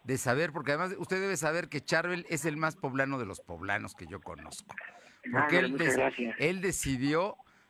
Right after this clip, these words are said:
Speaker 1: vivir en Puebla, casarse con una poblana, tener hijos poblanos, tener
Speaker 2: Y nietos ahora.
Speaker 1: nietos poblanos,
Speaker 2: <laughs>
Speaker 1: Charbel, pues, ¿qué más? ¿Qué puedes,
Speaker 2: ¿Eh?
Speaker 1: no?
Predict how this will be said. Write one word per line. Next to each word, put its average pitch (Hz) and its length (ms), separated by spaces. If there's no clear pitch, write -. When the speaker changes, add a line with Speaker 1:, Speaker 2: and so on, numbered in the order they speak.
Speaker 1:
vivir 131 460
en 139 160
Puebla, 170 480
casarse 160 560
con 147 100
una 151 140
poblana, 147 560
tener 170 320
hijos 147 240
poblanos, 156 560
tener 170 260
Speaker 2:
Y 175 80
nietos 214 420
ahora. 196 220
Speaker 1:
nietos 247 360
poblanos, 247 680
Speaker 2:
<laughs> - 40
Speaker 1:
Charbel, 240 520
pues, 185 160
¿qué 269 140
más? 311 380
¿Qué 247 280
puedes, 247 280
Speaker 2:
¿Eh? 180 200
Speaker 1:
no? - 200